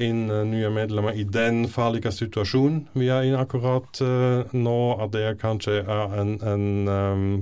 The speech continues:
feil teken mot Russland at gjøre det nå.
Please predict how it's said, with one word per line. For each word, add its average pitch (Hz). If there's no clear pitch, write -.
feil 107
teken 123
mot 123
Russland 123
at 104
gjøre 110
det 98
nå. 123